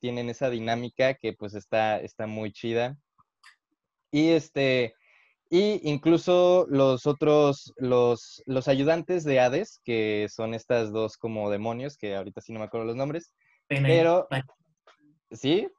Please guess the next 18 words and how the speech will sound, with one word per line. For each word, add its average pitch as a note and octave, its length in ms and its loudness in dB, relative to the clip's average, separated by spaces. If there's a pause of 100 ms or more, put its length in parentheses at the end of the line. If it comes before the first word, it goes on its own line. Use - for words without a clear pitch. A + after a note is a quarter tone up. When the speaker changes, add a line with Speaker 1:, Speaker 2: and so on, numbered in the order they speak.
(120)
Speaker 1:
¿Te C3 100 -2
lo B2 100 0
sabes? C3+ 440 -2
<laughs> - 560 -6 (520)
Estás F#2+ 280 -8
Speaker 2:
Sí. - 20 -20
Speaker 1:
cañón. G#2 380 -6 (500)
Este, A#2+ 840 0 (120)
pero, D3 640 4
eh, A#2+ 380 2
también, C3 460 2
también A#2+ 280 -2
hacen B2 180 -4
la A#2+ 100 -2
película A2 340 -4
muy A2+ 180 -4
divertida A#2+ 680 0
y, D#3 420 2